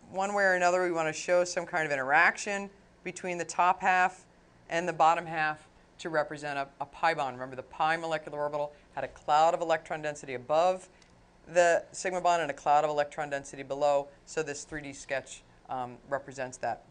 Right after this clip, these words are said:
pretty reasonably. And this is, uh, a, a model of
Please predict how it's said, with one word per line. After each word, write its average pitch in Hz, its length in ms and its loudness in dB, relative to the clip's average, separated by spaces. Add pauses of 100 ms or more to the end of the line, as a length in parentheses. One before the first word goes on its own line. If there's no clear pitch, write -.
pretty 135 160 -14
reasonably. 120 520 -12 (1160)
And 226 200 2
this 247 160 0
is, 240 260 -2
uh, 196 640 8
a, 165 60 4
a - 20 4
model 175 580 4 (300)
of 156 640 2